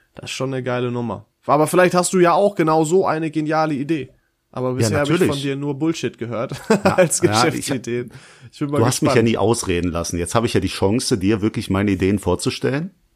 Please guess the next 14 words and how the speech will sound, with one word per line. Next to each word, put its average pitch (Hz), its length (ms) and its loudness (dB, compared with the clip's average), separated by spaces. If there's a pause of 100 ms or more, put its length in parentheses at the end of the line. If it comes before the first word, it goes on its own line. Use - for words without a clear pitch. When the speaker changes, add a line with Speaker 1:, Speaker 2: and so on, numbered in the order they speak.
(280)
Speaker 1:
Ja. 123 200 2
Speaker 2:
Also 101 100 0
du 95 100 0
hast 107 140 0
ja 107 60 4
gar 117 100 2
keine 113 180 -2
Chance. 120 380 -2
Du 101 80 -4
musst 120 300 0
mir 113 100 4
ja 107 120 0
zuhören 85 420 -4
quasi. 80 420 -4